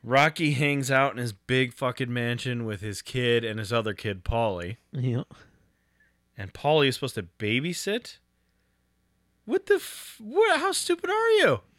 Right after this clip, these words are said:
Speaker 1: This might be your dumbest decision, Rocky. You're gonna have this guy babysit a kid?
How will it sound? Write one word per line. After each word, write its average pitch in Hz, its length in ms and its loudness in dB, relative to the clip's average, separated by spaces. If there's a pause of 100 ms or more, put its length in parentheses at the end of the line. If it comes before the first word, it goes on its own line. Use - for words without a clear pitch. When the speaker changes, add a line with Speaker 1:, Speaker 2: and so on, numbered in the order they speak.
(320)
Speaker 1:
This 214 80 -6
might 302 180 2
be 302 80 -2
your 269 140 2
dumbest 170 380 2
decision, 185 460 -6
Rocky. 107 420 -10 (320)
You're 214 100 -6
gonna 202 60 0
have 165 80 -4
this 170 120 -8
guy 165 180 2
babysit 123 680 -2
a 147 40 -6
kid? 175 340 -4